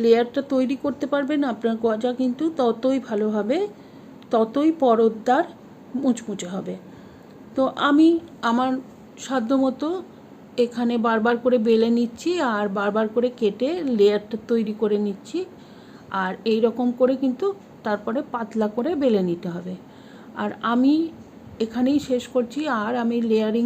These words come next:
করব না। তো এখন চৌকো চৌকো করে কেটে নিচ্ছি। কড়াইতে সাদা তেল গরম করতে দিয়ে দিয়েছি, আপনারা চাইলে তেলের সাথে সামান্য ঘি মিশিয়েও করতে পারেন। দেখতেই পেলেন কতটা পাতলা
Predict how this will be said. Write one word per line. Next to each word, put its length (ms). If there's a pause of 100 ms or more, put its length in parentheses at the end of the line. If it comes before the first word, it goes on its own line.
(140)
করব 220 (140)
না। 80 (520)
তো 60 (100)
এখন 200 (120)
চৌকো 340
চৌকো 260 (100)
করে 180 (520)
কেটে 300
নিচ্ছি। 340 (720)
কড়াইতে 360 (120)
সাদা 280
তেল 140 (100)
গরম 200 (100)
করতে 220 (140)
দিয়ে 160 (100)
দিয়েছি, 380 (1080)
আপনারা 360
চাইলে 220 (100)
তেলের 320
সাথে 200 (160)
সামান্য 300 (180)
ঘি 160 (140)
মিশিয়েও 420 (100)
করতে 300
পারেন। 180 (140)
দেখতেই 340
পেলেন 220 (160)
কতটা 380 (180)
পাতলা 360